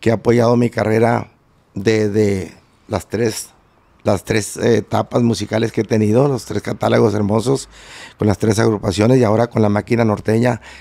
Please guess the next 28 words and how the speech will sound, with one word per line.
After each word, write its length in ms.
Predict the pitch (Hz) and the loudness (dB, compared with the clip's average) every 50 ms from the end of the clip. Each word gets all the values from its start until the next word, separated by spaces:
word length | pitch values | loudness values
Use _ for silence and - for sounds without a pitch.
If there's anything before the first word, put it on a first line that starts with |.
| - - _ | -20 -12 _
pues 140 | - 101 101 | -4 -2 -2
sigue 200 | - 98 101 107 | 0 -2 -2 0
la 100 | 110 113 | -2 -2
gente 240 | - 110 107 101 117 | -2 -2 -4 -2 -4
apoyando 440 | 113 - 120 110 101 101 110 113 120 | -4 -2 0 0 0 2 2 2 0
mis 160 | 117 101 - | 0 -2 -2
canciones, 400 | - 104 92 87 95 104 113 117 | -2 -4 -2 0 0 0 2 2
mi 100 | 117 113 | 2 2
música, 400 | 101 98 104 98 98 120 - 123 | 2 0 0 -2 -2 -2 -2 -2
mis 140 | 113 107 104 | -2 0 0
grabaciones, 720 | 101 101 98 92 85 - 104 104 110 117 120 120 - - - - - - - - - _ - | -2 -2 -2 -4 -4 -2 -2 -2 0 0 -2 -2 -6 -12 -20 -20 -20 -20 -20 -20 -16 _ -4
a 140 | - 110 110 | -4 -2 -2
mis 180 | 113 110 107 | -2 -4 -4
bailes, 500 | 101 104 98 113 120 127 139 135 - - - - - - - - | -4 -2 0 2 2 2 2 0 -2 -6 -14 -18 -20 -16 -8 -4
y 80 | 113 | -2
estamos 320 | 104 - - 120 135 143 147 | -2 2 2 4 4 4 2
hablando 340 | 143 127 123 127 135 139 151 | 2 0 0 0 2 4 4
de, 340 | 151 143 131 117 98 87 - _ _ _ _ _ - | 4 4 2 2 -2 -6 -10 _ _ _ _ _ -8
de 180 | - 95 110 104 | -2 -2 -2 -2
públicos 720 | - 113 117 120 139 135 - 143 123 107 - - - _ _ _ _ _ _ _ _ _ - | -2 -2 0 0 0 0 0 -4 -4 -4 -6 -14 -18 _ _ _ _ _ _ _ _ _ -18
de, 400 | - 95 - 117 113 113 110 107 | -6 0 2 2 2 2 2 2
de 160 | 113 113 110 | 2 2 2
los 340 | 104 110 104 92 82 - - | 2 0 -2 -4 -6 -6 -2
diez 220 | 117 120 120 113 | 0 0 0 0
años 300 | 127 123 127 139 139 131 | 0 -2 -2 -2 -4 -2
para 160 | 135 127 120 | -2 -2 -2
arriba, 240 | 110 107 110 131 147 | 0 0 0 -2 -2
compadre, 560 | - 156 147 139 - 131 123 113 113 - _ | -2 -4 -4 -2 -2 -2 -2 -2 -4 -8 _